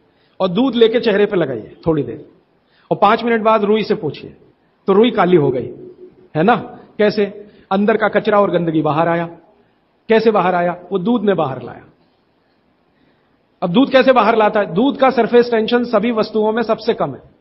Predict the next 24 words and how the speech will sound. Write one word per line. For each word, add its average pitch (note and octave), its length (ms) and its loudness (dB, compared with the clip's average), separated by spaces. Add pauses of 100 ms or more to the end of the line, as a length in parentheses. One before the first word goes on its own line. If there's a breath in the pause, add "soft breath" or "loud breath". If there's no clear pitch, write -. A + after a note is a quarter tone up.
(1500 loud breath)
तो B3 80 6
जैसे A3+ 300 4
दूध C#4 220 2
आपने B3 300 4
apply A3 300 4
किया, F3+ 680 2
दूध A#3 260 2
ने C4 120 4
इस B3 180 0
त्वचा A#3+ 280 2
के B3+ 140 2
surface A#3+ 420 2
tension A3+ 300 0
को A3+ 140 2
कम B3 220 2
कर G3+ 160 2
दिया, E3+ 260 4
क्योंकि A3+ 540 -2
जो G#3 200 6
वस्तु A#3 280 -2
का B3 120 2
जो A3 200 4
गुण G#3+ 160 4
है F#3 340 -2